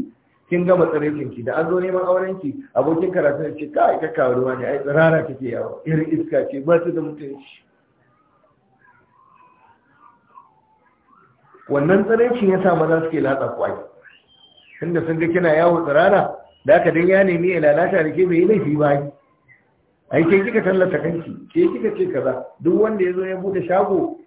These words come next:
ya bude katon ɗin biskit, ya, ya fito da shi, ba yana nufin a zo a siya ba ne?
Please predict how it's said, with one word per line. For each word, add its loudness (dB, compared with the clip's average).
ya 2
bude 2
katon 2
ɗin 0
biskit, -2
ya, 4
ya 2
fito 2
da 0
shi, -4
ba 2
yana 2
nufin -2
a 0
zo 4
a 0
siya 2
ba 4
ne? 2